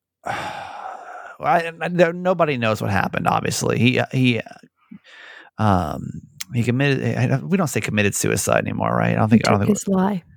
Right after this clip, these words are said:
Speaker 1: he took his life, um, back in, um,
Speaker 2: It's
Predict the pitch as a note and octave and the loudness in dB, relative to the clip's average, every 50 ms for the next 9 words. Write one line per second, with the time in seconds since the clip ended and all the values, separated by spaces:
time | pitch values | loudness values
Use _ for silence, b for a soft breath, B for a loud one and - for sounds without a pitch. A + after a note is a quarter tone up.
0 | - - - B2 A#2 - D#3 C3+ C3 G#2+ G#2 G#2+ G#2+ G#2 G2+ A2+ A#2 - - - | -14 -6 -2 -2 0 2 2 0 0 0 0 0 0 2 2 0 -2 -4 -8 -12
1 | _ - G2+ G2+ G2+ G2 G2 F#2+ F#2 F#2 F#2+ - - G#2+ A#2 - _ _ _ _ | _ -4 -2 0 0 2 2 0 0 -2 -4 -6 -8 -8 -10 -12 _ _ _ _
2 | _ _ _ _ _ _ _ _ _ _ _ _ - A#2 A2 A2+ - A#2 A2 G#2 | _ _ _ _ _ _ _ _ _ _ _ _ 0 0 0 0 -2 -2 -2 0
3 | G2+ G2+ G2 G#2 G#2 G#2+ - b b b b b b b b b b b b b | 0 0 0 -2 -4 -4 -6 b b b b b b b b b b b b b
4 | b b b b b b b _ _ - - G2 F#2+ F#2+ F2+ F2+ F2 - G1+ G#1 | b b b b b b b _ _ -10 -4 -2 0 2 2 2 2 2 0 0
5 | G#1+ A1 - A1 A1+ A1 A1 - - - - - B | 0 -2 -2 -2 -2 -4 -4 -6 -8 -8 -10 -10 B